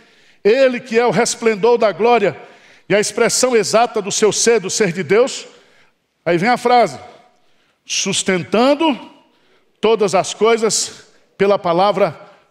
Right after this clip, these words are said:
do seu poder." Se você tá vivo aqui, se você existe aqui, se você move, se você é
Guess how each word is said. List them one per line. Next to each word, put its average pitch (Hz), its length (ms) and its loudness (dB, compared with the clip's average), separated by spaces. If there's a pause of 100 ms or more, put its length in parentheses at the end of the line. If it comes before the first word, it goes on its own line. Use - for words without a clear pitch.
do 214 120 -2
seu 254 420 2
poder." 147 680 -4 (480)
Se - 140 -4
você 233 260 0
tá 240 200 0
vivo 226 320 -2
aqui, 220 440 -2 (140)
se - 100 -6
você 233 280 2
existe 247 420 -2
aqui, 226 380 -2 (160)
se - 120 -4
você 233 300 0
move, 233 460 0 (120)
se - 140 -4
você 247 300 2
é 247 580 0